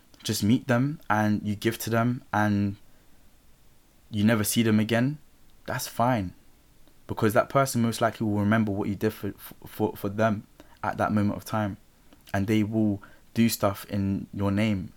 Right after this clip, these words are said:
They will do stuff because you gave to them. I know I've done that. I talk about all of the time. The, the, the young man that I met in London Victoria Station who taught me how to meditate, brought me back to reading books again when I was go-, going on a path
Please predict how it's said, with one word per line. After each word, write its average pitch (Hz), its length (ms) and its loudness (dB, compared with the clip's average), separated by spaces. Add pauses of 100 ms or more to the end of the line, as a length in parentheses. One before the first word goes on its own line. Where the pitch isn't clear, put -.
They 110 120 2
will 104 180 0
do 113 200 0
stuff 107 380 -2 (1040)
because 107 520 0 (360)
you 107 120 -2
gave 107 460 2
to - 100 -4
them. 113 380 0
I 110 160 0
know 110 160 4
I've 131 200 0
done 95 200 0
that. 98 160 -4 (500)
I 95 60 -4
talk 127 220 -4
about 113 220 4
all 110 160 0
of 104 120 -2
the 110 100 -4
time. 123 320 0
The, 101 100 -4 (160)
the, 107 140 -10 (460)
the 104 80 -2
young 117 200 4
man 113 200 4
that 104 80 4
I 98 60 6
met 110 340 4 (360)
in 95 600 -2 (240)
London 110 260 2
Victoria 104 400 0
Station 101 540 -4
who 95 380 -4 (100)
taught 104 180 -4
me 104 60 -2
how 98 60 -2
to 95 100 -6
meditate, 98 500 -6 (300)
brought 104 160 0
me 101 60 0
back 98 180 0
to 101 120 -6
reading 98 280 -2
books - 240 -8
again 95 240 -4
when 95 100 -2
I 95 80 0
was 92 140 -4
go-, - 220 -12
going 101 280 -2
on 85 120 -4
a 95 40 -6
path 98 400 -6